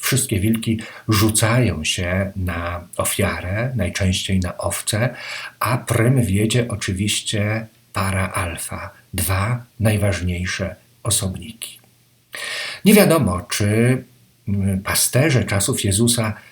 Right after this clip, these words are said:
znali te zwyczaje dzikich wilków.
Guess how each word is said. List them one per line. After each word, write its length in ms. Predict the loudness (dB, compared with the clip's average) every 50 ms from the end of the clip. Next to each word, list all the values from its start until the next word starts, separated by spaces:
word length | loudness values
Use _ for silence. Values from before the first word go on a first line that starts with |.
| -8 -4
znali 640 | -2 0 2 2 4 4 4 4 2 0 -2 -4 -6
te 460 | -8 -6 -4 -2 0 0 0 0 0
zwyczaje 800 | -2 -2 -2 -2 -4 -2 -2 -4 -2 -2 -2 -2 0 -2 -2 -2 -4 -8 _ _ _ -12
dzikich 480 | -6 -4 -2 -2 -2 -2 -4 -4 -4 -4
wilków. 640 | -4 -6 -6 -8 -12 -16 -14 -12 -10 -10 -10 -12 -14